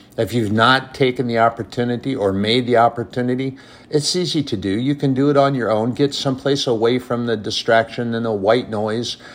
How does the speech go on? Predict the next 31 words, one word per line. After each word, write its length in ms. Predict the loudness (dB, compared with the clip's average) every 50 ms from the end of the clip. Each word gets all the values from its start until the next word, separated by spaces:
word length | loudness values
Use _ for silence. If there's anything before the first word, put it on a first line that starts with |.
| -20 -20 -20 -8 -4
and 380 | -2 0 0 0 -2 -2 -2
be 420 | -2 -2 -2 -2 -2 -2 -4 -6 -8 -12 -18 -16 -6
with 500 | -2 0 0 0 -2 -4 -6 -12 -18 -20 -20 -20 -20 -18 -18 -8 -2
God 520 | 2 2 4 4 4 4 2 2 0 -4
and 340 | -8 -8 -6 -4 -4 -4 -4
Jesus 540 | -6 -6 -6 -6 -6 -6 -8 -8 -8 -8 -6
and 240 | -4 -4 -4 -2
just 360 | -2 -2 -2 0 -2 -4 -4 -4
accept. 840 | -4 -6 -4 -6 -8 -4 -2 0 0 0 -2 -4 -10 -20 -20 -20 -20 -20 -20 -20 -20 -20 -20 -20 -20 -20 -20 -20 -12 -2
It's 300 | 0 0 0 0 -2 -4
quite 400 | -6 -4 0 2 2 2 2 0
easy 320 | -2 -2 -2 -2 -4 -6
to 140 | -4 -4 -2
do. 260 | 0 2 2 4 4
And, 180 | 4 4 2 0
and 280 | -2 -2 0 2 2 2
if 160 | 2 0 -2
you 80 | -4
feel 240 | -2 0 0 0 2
more 180 | 2 2 0 0
comfortable, 420 | 0 -2 -2 -2 -2 -2 -2 -2
you 120 | -2 -2 -4
can 160 | -4 -4 -2
get 160 | -2 -2 -2
somebody 460 | -2 -2 -2 0 0 0 0 -2 -4
to 260 | -6 -10 -10 -8 -6
do 240 | -4 -2 0 0 0
it 60 | -2
with 220 | -2 -4 -6 -6 -6
you. 240 | -8 -8 -8 -10 -14 -20 -20 _ _ _ _ _ _ _ -20 -20 -20 _ _ -20 _ _ _ _ _ _ _ _ -20 -20 -20 -20 -20 _ _ _
Yes, 640 | 0 2 4 4 4 2 2 0 -2 -2 -4 -6